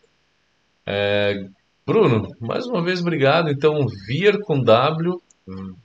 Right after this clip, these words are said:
W I E R ponto com ponto B R. Quiserem achar o Bruno, aí entrem mais em detalhes, porque numa live não dá tempo de falar tudo, não tem como trazer todas essas informações,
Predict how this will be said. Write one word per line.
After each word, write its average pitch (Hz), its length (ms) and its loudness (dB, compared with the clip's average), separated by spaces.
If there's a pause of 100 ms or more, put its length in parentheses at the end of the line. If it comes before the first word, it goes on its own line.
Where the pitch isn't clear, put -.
(160)
W 135 540 0
I 143 380 -4
E 139 240 4
R 135 560 4 (540)
ponto 151 420 2
com 135 400 0
ponto 139 380 -2
B 135 100 -2
R. 117 540 6 (380)
Quiserem 107 340 0
achar 110 220 0
o 107 120 2
Bruno, 123 440 0 (680)
aí 113 640 0
entrem 180 320 2
mais 139 340 4
em 127 80 -2
detalhes, 120 540 2
porque 131 220 -4
numa 139 260 -2
live 143 300 2
não 127 160 -2
dá 120 140 4
tempo 120 300 -6
de 110 100 -10
falar 107 280 -2
tudo, 120 300 -10
não 104 120 -6
tem - 200 -8
como 143 340 -2
trazer 110 320 -4
todas 104 240 -8
essas 107 120 -8
informações, 104 800 -6